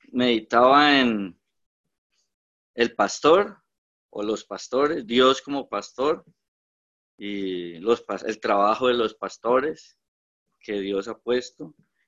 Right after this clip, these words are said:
y nosotros como ovejas. Y me puse a investigar cómo era el trabajo de los pastores de ovejas, en este caso, y escuché dos entrevistas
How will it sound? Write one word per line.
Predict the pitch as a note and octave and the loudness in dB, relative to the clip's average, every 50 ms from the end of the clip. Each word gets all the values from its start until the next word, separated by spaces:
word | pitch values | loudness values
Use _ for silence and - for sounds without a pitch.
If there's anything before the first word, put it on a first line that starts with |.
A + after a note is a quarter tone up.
| _ - | _ -6
y | A#2+ A#2+ A#2+ | -2 0 2
nosotros | A#2 A2 G2 - A#2 A2+ - B2 C3+ - | 2 2 0 0 -2 -2 -2 -4 -10 -10
como | - - A#2+ A2 G#2+ G2+ G2 | -10 -10 -10 -8 -6 -2 0
ovejas. | G#2 C#3 F#3+ G3+ - - - _ _ - _ _ _ _ _ _ _ _ _ _ _ _ _ _ _ _ _ _ _ _ _ _ _ _ _ _ _ - | 2 2 2 2 0 -6 -16 _ _ -20 _ _ _ _ _ _ _ _ _ _ _ _ _ _ _ _ _ _ _ _ _ _ _ _ _ _ _ -10
Y | - - C3 B2+ B2+ B2 A#2+ A#2+ A#2 A#2 A#2 A#2 A2+ G#2+ - _ _ _ _ _ _ _ _ _ _ | -4 0 0 2 2 2 0 0 -2 -2 -2 -4 -4 -6 -8 _ _ _ _ _ _ _ _ _ _
me | - B2 | -10 -4
puse | - C#3+ C#3+ E3 | 0 0 2 2
a | |
investigar | F3 E3+ E3 E3+ D3+ - - C3+ B2 A#2 B2 C#3 C#3+ | 2 4 4 4 2 2 0 -4 -2 0 0 0 0
cómo | - C#3+ C3 C3+ C#3 | -2 -2 -2 0 0
era | C#3 C#3+ D3 | 0 0 0
el | D3+ D3+ | 0 -2
trabajo | - - A#2 G#2+ G#2+ G#2+ A2+ B2+ | -2 -2 0 2 2 2 2 2
de | C#3 C3+ | 2 2
los | B2+ A#2+ A2 - - | 2 0 0 -2 -4
pastores | - G#2 G2 - - - A#2 A2+ A#2 A#2 C3 C#3+ C#3 - - _ _ _ _ _ | -10 -10 -10 -10 -8 -6 -2 0 0 0 -2 -4 -8 -14 -20 _ _ _ _ _
de | - A2 G2+ | -2 0 2
ovejas, | G2 F2+ F#2 F#2+ G2+ G#2+ A2+ A2 A2 - - _ A2+ | 2 0 0 -2 -2 0 -2 -2 -4 -10 -20 _ -14
en | A2 A2 | -12 -10
este | G2+ F#2+ - - A#2 - | -10 -12 -12 -14 -16 -14
caso, | _ A#2+ A#2 A2+ A2+ - D3 D3 _ _ _ _ _ _ _ _ _ _ _ _ _ _ - | _ -8 -6 -6 -6 -8 -12 -18 _ _ _ _ _ _ _ _ _ _ _ _ _ _ -2
y | C3 C3 B2+ B2+ B2+ B2+ B2+ B2+ B2+ B2+ B2 B2 B2 A#2+ A#2 A#2 A#2 A2+ - _ _ _ _ _ _ _ _ _ _ _ _ _ _ _ _ _ - | 0 2 4 6 6 6 6 6 6 6 6 6 4 4 2 0 -4 -10 -16 _ _ _ _ _ _ _ _ _ _ _ _ _ _ _ _ _ 0
escuché | C3 B2+ B2 - C#3+ C3 - - D3+ C#3 C#3+ | 0 0 0 0 -4 -4 0 2 4 6 8
dos | D#3 D#3+ E3 - E3+ | 8 8 8 6 4
entrevistas | F3 - - C#3 C3+ C3 B2 B2 B2+ B2 - - D#3+ - - - - _ | 2 0 0 0 2 4 4 4 2 0 -4 -6 -6 -6 -8 -14 -20 _